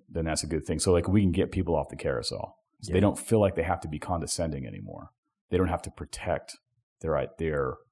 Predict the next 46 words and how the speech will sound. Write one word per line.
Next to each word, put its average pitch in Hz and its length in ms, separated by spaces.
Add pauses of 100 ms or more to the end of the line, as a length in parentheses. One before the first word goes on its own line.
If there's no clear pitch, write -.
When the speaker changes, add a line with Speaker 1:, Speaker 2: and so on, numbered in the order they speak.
(200)
Speaker 1:
the, 69 320 (100)
the, 78 140 (160)
the 76 100
level 76 280
of 67 120
their 65 100
work. 67 300
And 71 140 (260)
maybe 104 280
I 87 120
sound 73 320
naive 69 340
saying 64 360
that, 55 220
but - 180 (280)
that's 92 140
something 98 220
that 80 120
we've 76 120
been 76 100
trying 73 260
to 65 80
do, 73 500
and 76 200
it 73 80
has 98 240
resonated 90 400
with - 140
people - 440
and 95 200
good 131 180
people. - 280
I 76 40
mean, 85 140
people 95 340
in 82 80
these 82 280 (460)
higher, 85 400
higher 85 240
level 80 220
institutions 73 600
are 62 160
resonating 65 520
heavily 76 320
with - 160
this, - 320